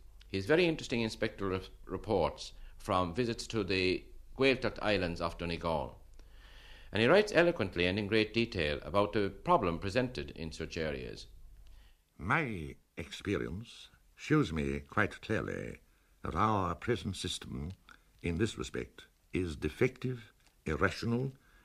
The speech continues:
Speaker 2: and impracticable. That whole ages will pass away before the people can learn English by it. That its effect is to give a bad smattering of a new tongue, and to spoil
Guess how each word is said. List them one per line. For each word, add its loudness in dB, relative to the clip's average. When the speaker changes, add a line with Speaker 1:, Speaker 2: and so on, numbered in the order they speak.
Speaker 2:
and 2
impracticable. -2
That 0
whole 6
ages 2
will 2
pass -4
away 0
before -4
the -6
people -2
can -4
learn 2
English -4
by -2
it. -6
That 2
its 2
effect 4
is 0
to 2
give 2
a 0
bad 0
smattering 0
of 0
a 0
new 0
tongue, 0
and 2
to 2
spoil 6